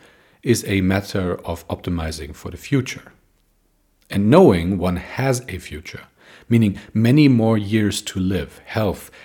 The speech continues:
uh, perspective, and things to look forward to, make it a lot easier to lower one's time preference and delay that gratification.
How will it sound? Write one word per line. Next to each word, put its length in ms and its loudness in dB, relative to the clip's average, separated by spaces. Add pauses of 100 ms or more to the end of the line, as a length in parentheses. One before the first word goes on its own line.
uh, 400 -4
perspective, 680 -6
and 200 -6
things 420 0
to 180 -8
look 160 -4
forward 480 2
to, 300 0 (260)
make 240 4
it 60 2
a 60 4
lot 200 2 (120)
easier 680 2
to 140 0
lower 320 6
one's 260 0
time 240 -6
preference 540 -4
and 320 -4 (260)
delay 340 0
that 200 -4
gratification. 880 -16